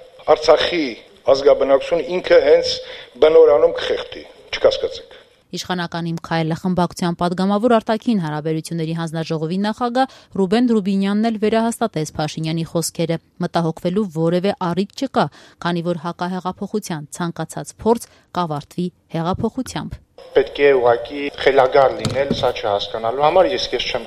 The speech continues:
Speaker 3: կարծում, որ Հայաստանում կամ Արցախում խելագարներ կան այս առումով։
Speaker 2: Նշենք, որ վերջին օրերին սուր բանավեճ ծավալվեց Արցախի անվտանգության խորհրդի քարտուղար Վիտալի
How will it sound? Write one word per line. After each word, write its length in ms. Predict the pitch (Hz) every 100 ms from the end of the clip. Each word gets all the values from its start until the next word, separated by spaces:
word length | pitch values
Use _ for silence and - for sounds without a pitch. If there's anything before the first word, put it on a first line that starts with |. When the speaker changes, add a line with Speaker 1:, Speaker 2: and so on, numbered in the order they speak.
| -
Speaker 3:
կարծում, 400 | 92 - 120 123 107
որ 200 | 110 - - - - - 117 117
Հայաստանում 440 | 104 - 117 117
կամ 160 | 107 98
Արցախում 640 | 95 - 104 - 117 113 -
խելագարներ 760 | 95 92 90 95 92 95 92 90
կան 240 | 82 85
այս 140 | 85 87
առումով։ 300 | 82 82 85 - - - - _ -
Speaker 2:
Նշենք, 300 | 233 285 262
որ 120 | 170 160
վերջին 360 | 175 - 240 214
օրերին 300 | 190 220 254
սուր 200 | - 220
բանավեճ 420 | 180 175 170 190 -
ծավալվեց 440 | 165 160 156 196 160
Արցախի 360 | 160 165 - 160
անվտանգության 540 | 160 - 160 165 170 -
խորհրդի 340 | 165 156 - -
քարտուղար 480 | 175 165 214 247 254
Վիտալի 380 | 185 - 165